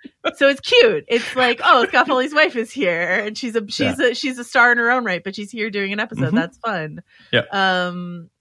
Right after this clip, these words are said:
Speaker 1: yeah. So there are things that work, but there's
Speaker 2: It's,
Speaker 1: a lot that doesn't.
Speaker 2: I wanna, I wanna rewind to what you
Speaker 1: Yeah.
Speaker 2: said earlier, 'cause I think that there's something very important to unpack in that, which is a little bit of the misconception about the love triangle being the most important thing about the show.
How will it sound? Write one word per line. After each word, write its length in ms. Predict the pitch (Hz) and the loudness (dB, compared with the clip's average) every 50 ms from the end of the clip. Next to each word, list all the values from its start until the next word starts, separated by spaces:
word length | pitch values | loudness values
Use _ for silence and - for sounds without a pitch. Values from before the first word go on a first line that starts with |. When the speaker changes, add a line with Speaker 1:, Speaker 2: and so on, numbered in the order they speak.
| _ _ _ | _ _ _
Speaker 1:
yeah. 280 | 233 240 185 156 165 | -4 -2 -2 -2 -4
So 120 | - - 226 | -6 -10 -6
there 200 | 226 233 233 226 | -4 -2 0 2
are 160 | 226 233 226 | 2 2 0
things 300 | 220 220 220 214 220 190 | -2 -8 -10 -10 -10 -8
that 120 | 170 131 | -10 -10
work, 380 | - 139 117 101 170 - - _ _ | -8 -10 -10 -10 -10 -12 -14 _ _
but 480 | 196 185 180 175 170 170 160 151 - _ - - - - - - - - - - - - - _ | -4 -4 -2 -2 -2 -4 -6 -8 -10 _ -18 -18 -18 -18 -20 -20 -20 -20 -20 -20 -20 -20 -18 _
there's 100 | - 202 | 2 2
Speaker 2:
It's, 160 | 208 220 185 180 | 2 2 2 -2
Speaker 1:
a 40 | 180 | -4
lot 180 | 160 151 151 | -4 -6 -6
that 100 | - 139 | -10 -16
doesn't. 180 | - - - - | -18 -18 -8 2
Speaker 2:
I 80 | - 165 | 4 4
wanna, 240 | 180 202 220 247 269 - | 6 6 4 4 4 2
I 100 | 165 165 | 2 2
wanna 280 | 156 160 165 190 208 | 4 2 2 4 2
rewind 420 | 190 170 156 135 131 123 120 123 120 | 2 2 2 4 4 4 4 2 0
to 80 | - | 0
what 140 | 120 117 107 | -2 -2 -2
you 100 | 110 110 | 0 -2
Speaker 1:
Yeah. 40 | 107 | -2
Speaker 2:
said 180 | - 117 107 95 | 0 0 0 0
earlier, 300 | 101 101 101 101 98 98 | 0 0 0 0 0 -2
'cause 180 | - - 110 | -2 -4 -4
I 60 | 113 110 | -2 -2
think 280 | 110 - 123 117 - | 0 0 -2 -2 -2
that 100 | 120 107 | -4 -4
there's 160 | - 107 - | -4 -4 -2
something 560 | - 113 101 - - 104 101 98 95 95 95 - _ - | -2 -2 -2 0 -2 -2 0 0 -2 -4 -8 -10 _ -10
very 380 | 113 107 120 113 110 107 107 | -4 0 4 4 6 6 4
important 340 | 107 101 - 110 101 98 87 | 2 0 -2 -2 -2 -2 -2
to 80 | 95 92 | -4 -6
unpack 400 | 92 - - 90 87 87 - - | -6 -4 -4 -4 -4 -4 -6 -8
in 120 | 87 - | -10 -10
that, 220 | - - - - | -10 -10 -12 -8
which 220 | - 127 123 117 - | -4 -4 -2 0 2
is 380 | 127 120 120 117 113 107 - - - - - - _ _ _ _ _ _ _ | 2 2 2 2 0 -2 -4 -8 -14 -20 -20 -20 _ _ _ _ _ _ _
a 100 | - 131 | 2 4
little 280 | 135 131 143 139 156 143 | 6 8 8 6 6 4
bit 160 | 147 156 147 | 4 2 2
of 100 | 139 131 | 2 2
the 80 | 139 | 4
misconception 1080 | 123 117 120 117 - - - 120 110 - 110 101 98 - - - 92 90 90 92 95 98 - _ _ _ _ | 4 4 4 4 0 -2 -2 -2 0 2 2 2 2 0 -2 -2 -2 0 0 -2 -4 -6 -10 _ _ _ _
about 360 | - 110 107 95 110 104 104 | -4 -4 0 2 2 2 2
the 80 | - 113 | 0 0
love 220 | 104 104 104 104 | 2 2 2 2
triangle 380 | - - - 104 98 98 92 98 | 0 0 0 2 2 2 0 0
being 180 | 90 98 98 98 | -2 0 0 0
the 80 | 98 | 2
most 240 | 95 95 92 - - | 2 0 0 -2 -6
important 360 | 92 - - 95 90 95 90 | -6 -4 -2 -4 -4 -4 -4
thing 120 | - 92 90 | -4 -4 -4
about 200 | 80 82 - - | -6 -8 -10 -10
the 60 | - | -10
show. 280 | - - - 101 104 | -10 -8 -8 -8 -10